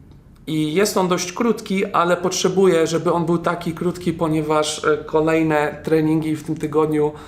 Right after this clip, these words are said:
e, trzy pozostałe są, e, no, maratonami i dość impulsywnymi treningami. E, wtorek jest to trening przysiad plus martwy hyper. Przysiadu mam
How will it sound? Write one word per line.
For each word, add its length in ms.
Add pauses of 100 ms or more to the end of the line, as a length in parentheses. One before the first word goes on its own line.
(360)
e, 160
trzy 220
pozostałe 640
są, 480
e, 600
no, 100
maratonami 920 (440)
i 100
dość 240
impulsywnymi 840
treningami. 560 (460)
E, 420
wtorek 640
jest 220
to 220
trening 580
przysiad 720 (540)
plus 480
martwy 460
hyper. 460 (440)
Przysiadu 720
mam 380